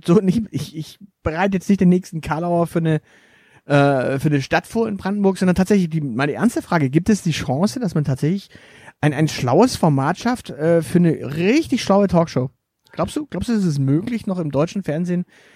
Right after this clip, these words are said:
eine Talkshow zu machen, die funktioniert, die unterhaltsam ist, die informativ ist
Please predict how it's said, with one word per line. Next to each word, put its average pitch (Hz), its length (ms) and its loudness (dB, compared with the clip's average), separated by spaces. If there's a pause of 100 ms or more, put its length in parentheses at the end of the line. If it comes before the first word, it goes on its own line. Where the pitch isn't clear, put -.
(260)
eine 139 520 4
Talkshow 254 320 2
zu 220 120 0
machen, 208 260 2
die 160 120 0
funktioniert, 160 600 0 (100)
die 175 180 0
unterhaltsam 180 680 0
ist, 247 340 -4
die 185 380 -2
informativ 165 640 -2
ist 233 340 -4